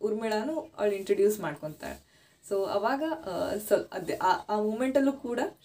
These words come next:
ಶ್ರೀರಾಮ ಮತ್ತೆ ಸೀತಾಮಾತೆ ಒಬ್ರೊಬ್ರು ನೋಡ್ತಾ complete pause ಆಗಿರ್ತಾರೆ. ಎಲ್ಲರಿಗೂ ಡೌಟ್, ಇವರಿಬ್ರು ಎಲ್ಲಿ ಹೋಗ್ಬಿಟ್ರು ಅನ್ನೋ ರೇಂಜಿಗೆ. So pause ಆಗಿರ್ತಾರೆ, ಇಬ್ರು ನೋಡ್ತಾ ನಿಂತ್ಕೊಂಡಿರ್ತಾರೆ.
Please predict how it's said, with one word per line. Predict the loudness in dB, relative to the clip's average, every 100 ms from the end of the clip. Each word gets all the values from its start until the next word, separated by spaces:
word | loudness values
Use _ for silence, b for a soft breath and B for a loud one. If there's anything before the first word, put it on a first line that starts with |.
| 0
ಶ್ರೀರಾಮ | 6 6 6 2 2
ಮತ್ತೆ | 0 -2 -8
ಸೀತಾಮಾತೆ | -4 -2 0 2 0 -4 -10 -12 b _
ಒಬ್ರೊಬ್ರು | -4 0 0 2 6
ನೋಡ್ತಾ | 10 10 8 2 2 -4 _ -10
complete | -2 0 2
pause | 4 6 6
ಆಗಿರ್ತಾರೆ. | 4 2 2
ಎಲ್ಲರಿಗೂ | 4 6 6
ಡೌಟ್, | 4 6 8
ಇವರಿಬ್ರು | 8 8
ಎಲ್ಲಿ | 6 6
ಹೋಗ್ಬಿಟ್ರು | 2 4 4 4 2
ಅನ್ನೋ | 0
ರೇಂಜಿಗೆ. | 0 0 0 0 0 -6 -12 -20 _ -4
So | 0
pause | 8 8 8
ಆಗಿರ್ತಾರೆ, | 6 4 -2 0 2
ಇಬ್ರು | 2 2
ನೋಡ್ತಾ | 0 0 -2 -2
ನಿಂತ್ಕೊಂಡಿರ್ತಾರೆ. | -4 -2 -2 0 -4 -6 -10